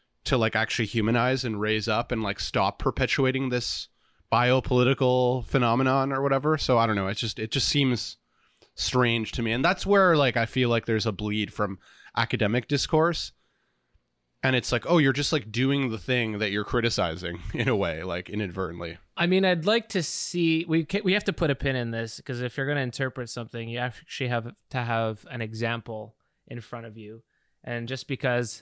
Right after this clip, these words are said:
Speaker 2: the term is used doesn't mean
Speaker 1: Yeah,
Speaker 2: that
Speaker 1: yeah, no,
Speaker 2: everybody
Speaker 1: but, but,
Speaker 2: knows
Speaker 1: but, like
Speaker 2: exactly what it's used for. But there is an activist position which would be to describe yourself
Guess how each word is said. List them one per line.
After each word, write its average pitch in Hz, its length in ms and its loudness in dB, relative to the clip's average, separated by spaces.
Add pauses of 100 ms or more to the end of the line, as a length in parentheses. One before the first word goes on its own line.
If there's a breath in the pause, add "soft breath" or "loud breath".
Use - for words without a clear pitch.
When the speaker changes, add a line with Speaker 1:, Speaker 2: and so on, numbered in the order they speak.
(220)
Speaker 2:
the 127 80 -4
term 147 320 0
is 120 160 -2
used 120 260 0
doesn't 127 240 -6
mean 120 460 -8 (320 loud breath)
Speaker 1:
Yeah, 175 140 4
Speaker 2:
that 185 40 6
Speaker 1:
yeah, 185 120 8
no, 165 140 6
Speaker 2:
everybody 123 200 4
Speaker 1:
but, 120 140 0
but, 139 80 6
Speaker 2:
knows 117 100 -2
Speaker 1:
but, 135 100 4
like 135 120 2
Speaker 2:
exactly 117 640 -2
what 127 260 0
it's 117 200 -6
used 117 420 -8
for. 113 420 -12 (440)
But 127 160 -2
there 135 120 2
is 160 240 4
an 147 80 0
activist 131 540 -6
position 123 600 -8
which 127 240 -8
would 139 560 0
be 147 500 0
to 151 180 0
describe 135 580 -6
yourself 127 540 -4